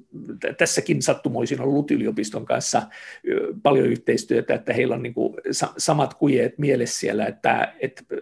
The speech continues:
i-, itse asiassa tämmöisen kaukolämmön tuottaminen, joka on siis tämmöistä niinku alle sata asteista vettä, niin, niin sen itse asiassa pystyy tekemään, ää, tai me uskotaan, että pystyy tekemään tehokkaasti ja turvallisesti,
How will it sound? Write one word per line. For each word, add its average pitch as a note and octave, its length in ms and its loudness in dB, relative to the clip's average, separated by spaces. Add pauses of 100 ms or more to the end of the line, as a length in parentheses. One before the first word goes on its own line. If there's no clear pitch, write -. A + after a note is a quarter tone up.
(120)
i-, A#2+ 280 0
itse D3 160 2
asiassa - 420 0 (340)
tämmöisen B2+ 360 -2
kaukolämmön C3 840 4
tuottaminen, - 640 2
joka A#2+ 220 0
on D#3 100 2
siis D3+ 220 4
tämmöistä C3 440 -2
niinku A#2+ 400 -2 (140)
alle C3+ 200 4
sata - 340 2
asteista - 640 0
vettä, - 540 0 (520)
niin, B2 560 0
niin C#3+ 380 -2
sen F3+ 240 4
itse D#3+ 260 2
asiassa - 360 0
pystyy C3 360 0
tekemään, A2+ 680 2 (340)
ää, A#2 260 0 (140)
tai C#3 120 0
me C3+ 80 0
uskotaan, D3 360 2
että G#2+ 100 -4
pystyy C3 280 0
tekemään C3 380 0
tehokkaasti D3+ 600 4
ja C3 80 4
turvallisesti, A2+ 960 2